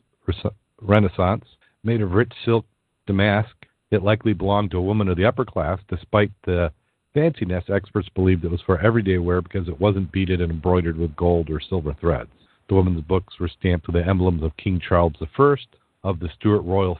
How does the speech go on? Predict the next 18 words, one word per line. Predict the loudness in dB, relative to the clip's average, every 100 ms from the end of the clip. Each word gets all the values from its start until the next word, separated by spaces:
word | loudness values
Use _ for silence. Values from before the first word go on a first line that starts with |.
| -2
family | -2 0 -2 -2 -4 -4
from | -4 0
England, | 0 2 2 0
which | -2 -4
suggests | -2 -2 -2
that | 0 0 -2
she | -6 -2
may | 0 0
have | 0
even | -2 -2 0
been | 0
royalty. | 2 4 4 2 -6 -14 -14
It's | -14
exceedingly | -16 -8 -6 -4 -2
rare | 2 2 2
to |
find | -2 -4 -2
such | -4